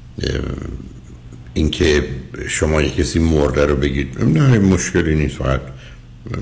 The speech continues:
اکسیژن رو هدر نمیده، خراب نمی‌کنه اکسیژن دنیا رو، یه توصیفی است که جنبهٔ مثبت داره، چون اکسیژن رو خراب نمی‌کنه،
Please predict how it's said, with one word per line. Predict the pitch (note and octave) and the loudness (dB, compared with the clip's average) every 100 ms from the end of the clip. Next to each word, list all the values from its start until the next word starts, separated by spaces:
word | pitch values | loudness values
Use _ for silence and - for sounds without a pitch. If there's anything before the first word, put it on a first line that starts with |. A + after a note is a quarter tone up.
| - - - - - - | -6 -8 -8 -12 -6 -2
اکسیژن | - - D#2 D#2+ | 0 2 2 4
رو | C#2+ B1+ - | 2 2 0
هدر | C#2 B1+ B1+ | 0 0 0
نمیده، | C2 C2 C2 C#2+ D#2 D2 - | -2 -2 -4 -6 -6 -6 -8
خراب | - - - - - | -6 -4 -4 -4 -8
نمی‌کنه | - - - - G1+ | -12 -14 -12 -8 -8
اکسیژن | - F2+ - G1+ E2 | -8 -8 -6 -6 -2
دنیا | D#2 D2+ D2+ D#2+ | 0 0 -2 -2
رو، | - E2+ - - - - - - - | 0 0 -2 -8 -14 -14 -14 -14 -2
یه | - | 0
توصیفی | - - C#2 - G2 F#2 F#2+ | 2 2 2 2 2 4 4
است | D#2+ - - | 2 -2 -4
که | D#2+ C2+ C#2 C2+ | -2 0 -2 -2
جنبهٔ | D#2 C#2+ E2 | 0 2 4
مثبت | E2+ C2+ - A2+ F2 | 4 4 4 2 2
داره، | D2 B1+ - - | 0 0 -4 -6
چون | - C2 | -6 -4
اکسیژن | - - C#2+ D2 | -4 -2 0 2
رو | D2 | 0
خراب | C2 - - | -2 -2 -2
نمی‌کنه، | - - | 0 -2